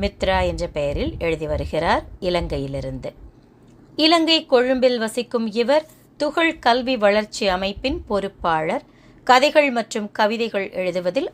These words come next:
ஆர்வமுடையவர். இவருடைய கவிதையிலிருந்து உங்களுக்காக. வினாடியில் வீசப்பட்ட சொற்கள் விஷமாகி கொல்லும். நிதானம் இழக்காமல் இருந்தால் மனதை வெல்லும்.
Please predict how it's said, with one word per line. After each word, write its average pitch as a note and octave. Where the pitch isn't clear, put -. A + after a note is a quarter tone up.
ஆர்வமுடையவர். E3+
இவருடைய D#4+
கவிதையிலிருந்து A#3+
உங்களுக்காக. F3+
வினாடியில் C4
வீசப்பட்ட A3+
சொற்கள் F#3+
விஷமாகி A3
கொல்லும். D#3+
நிதானம் A3+
இழக்காமல் F#3
இருந்தால் F3
மனதை F3+
வெல்லும். D3